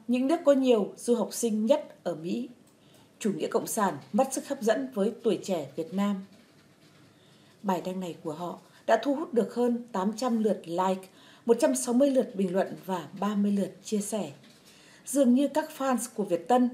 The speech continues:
hả hê trước tin này, vì cho rằng hiện tượng vừa kể cho thấy người dân đang thân Mỹ, đang mất dần niềm tin vào nhà nước Việt Nam. Tuy nhiên, phản ứng này của họ có một nét gì đó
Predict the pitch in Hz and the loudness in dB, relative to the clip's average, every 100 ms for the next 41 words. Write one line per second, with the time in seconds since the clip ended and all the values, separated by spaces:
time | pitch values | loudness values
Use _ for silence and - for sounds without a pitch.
0 | - - 180 143 185 202 190 262 262 262 | -4 -10 -8 -8 -4 -2 -2 -2 -4 -4
1 | 202 185 170 143 - _ - - - 208 | -6 -6 -8 -12 -18 _ -20 -20 -2 0
2 | 175 - - 196 196 180 151 - - - | 0 -6 -4 -4 -2 -6 -8 -16 -20 2
3 | 269 220 262 214 202 226 226 226 - - | 2 6 4 4 4 4 4 0 0 -4
4 | 233 233 208 226 - - - 277 262 226 | -4 0 0 -2 -10 -20 -2 6 6 8
5 | 320 311 - - - 190 175 160 202 175 | 4 2 -8 -18 -4 -4 -4 -8 -6 -4
6 | 170 214 269 - - - 202 208 196 254 | -2 -4 -6 -12 -20 -10 -4 0 0 2
7 | 247 185 170 190 170 262 247 220 208 160 | 2 2 0 -2 0 0 2 2 0 -2
8 | 143 165 156 202 277 - 170 170 196 196 | -6 -8 -2 0 0 -4 -4 -2 -2 -2
9 | 190 - - _ - - _ - 220 196 | -6 -14 -20 _ -20 -20 _ -2 2 6
10 | 208 196 - - _ 226 - 180 214 208 | 4 2 -4 -16 _ -2 -2 0 0 0
11 | - 139 147 160 - _ _ - 247 190 | -2 -6 -4 -8 -8 _ _ -2 2 2
12 | 202 285 - 196 165 147 151 | 2 0 -2 -4 -2 -2 -6